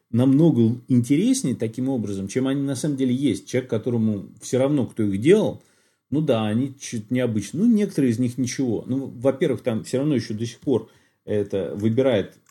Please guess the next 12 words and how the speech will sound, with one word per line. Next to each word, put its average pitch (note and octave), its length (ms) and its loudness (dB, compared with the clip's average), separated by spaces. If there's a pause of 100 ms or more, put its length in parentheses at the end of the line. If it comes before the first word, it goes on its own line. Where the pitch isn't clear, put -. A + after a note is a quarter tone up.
(160)
там, F#2 240 -6
эта G2 320 -6
нейросеть B2 640 0
наделает G#2+ 460 0
кучу G#2+ 340 -8
дизайнов, G#2 540 -2
там, F2+ 460 -14
может G2+ 260 -2
быть, G2 200 -8
пятьсот A#2 480 -2
тысяч - 260 -8
вариантов, A#2 540 -4